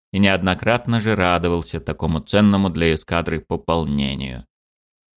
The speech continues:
Крейсеров остро недоставало, а корабль Стэмона являлся одним из лучших представителей своего класса во всём мире. Двенадцать шестидюймовых орудий, из которых восемь участвовали в бортовом залпе –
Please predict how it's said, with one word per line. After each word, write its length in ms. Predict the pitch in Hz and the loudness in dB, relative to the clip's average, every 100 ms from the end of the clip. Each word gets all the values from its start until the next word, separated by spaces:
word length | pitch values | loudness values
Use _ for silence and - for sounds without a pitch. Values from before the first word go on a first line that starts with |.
| _ _ _ | _ _ _
Крейсеров 600 | - 117 107 131 127 - | 0 2 4 4 4 4
остро 300 | 107 - - | 0 0 0
недоставало, 920 | 95 92 87 - 104 139 175 175 170 _ - | 0 0 -2 0 2 4 4 2 -2 _ -6
а 80 | - | -6
корабль 380 | - 92 90 87 | 0 0 2 -2
Стэмона 480 | - 131 156 156 151 | -2 2 2 2 2
являлся 500 | 107 98 113 107 104 | 2 2 0 0 0
одним 280 | 107 117 | 2 2
из 120 | 110 92 | 2 0
лучших 420 | 113 - 127 - | -2 -2 -6 -2
представителей 680 | 98 - - 90 90 85 82 | -4 -4 0 0 0 -2 -4
своего 400 | - 85 85 82 | -2 -2 0 0
класса 500 | 110 135 143 - 135 _ - | 0 0 0 -4 -6 _ -2
во 120 | 92 | 0
всём 260 | 87 - 95 | 0 0 2
мире. 480 | 82 85 80 73 - _ _ _ _ - | 2 0 0 -4 -8 _ _ _ _ 0
Двенадцать 520 | 104 127 156 151 127 | 4 6 4 2 -6
шестидюймовых 840 | - 123 123 113 117 123 117 110 | -2 0 0 2 4 4 4 2
орудий, 640 | 113 110 104 90 82 80 - | 2 2 2 0 -2 -6 -6
из 140 | - - | -4 0
которых 440 | 120 123 113 90 | 0 2 0 0
восемь 400 | 95 123 131 120 | 2 2 2 2
участвовали 540 | 113 - 107 - 104 101 | 2 2 0 0 0 2
в 120 | 92 | 0
бортовом 520 | 92 - 98 101 98 | -2 0 0 2 2
залпе – 540 | 87 90 80 - - | 2 2 2 -2 -8